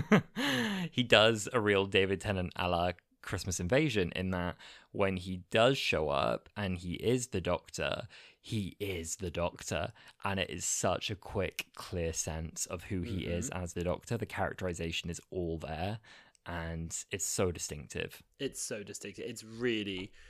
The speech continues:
Speaker 2: he really, like, I think once he puts on the costume and turns up at unit, he really has turned up as the Doctor. And it makes me, from someone who is aware that this is years old and I've seen other things jump out we into do with Doctor Who, but it makes me so excited to go back and watch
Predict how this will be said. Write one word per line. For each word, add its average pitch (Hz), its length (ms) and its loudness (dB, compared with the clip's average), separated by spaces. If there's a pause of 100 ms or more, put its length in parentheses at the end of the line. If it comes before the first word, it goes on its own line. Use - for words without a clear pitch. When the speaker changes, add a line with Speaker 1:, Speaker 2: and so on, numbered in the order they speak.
(300)
Speaker 2:
he 156 240 4
really, 139 460 6
like, 120 180 4
I 127 80 2
think 135 240 -2
once 127 240 2
he 151 80 -2
puts 135 180 0
on 135 60 -4
the 123 60 -4
costume 120 320 -2
and 104 100 -6
turns 110 320 -4
up - 140 -4
at - 60 -6
unit, 107 460 -2 (180)
he 135 180 2
really 113 300 6
has 104 120 4
turned 101 240 2
up 90 100 -2
as 98 80 -4
the 92 100 -6
Doctor. - 280 -2
And 95 100 2
it 101 60 0
makes 123 300 0
me, 101 260 -2 (160)
from 147 160 4
someone 131 240 4
who 107 220 0
is 107 160 2
aware 95 520 4
that 62 160 -10
this - 140 -4
is 92 160 -6
years 90 220 2
old 87 240 2
and 87 80 -2
I've 87 100 -2
seen 90 240 -2
other 87 160 -4
things 90 260 -8
jump 90 240 -4
out 82 160 -4
we 90 120 0
into 90 180 -2
do 92 80 -4
with 85 80 -6
Doctor - 240 -6
Who, 98 80 -2
but - 120 -4
it 101 60 0
makes 107 200 -4
me 107 60 -4
so - 160 -2
excited 95 400 -4
to - 60 -12
go 92 160 -6
back 85 220 -4
and 90 180 -8
watch - 300 -6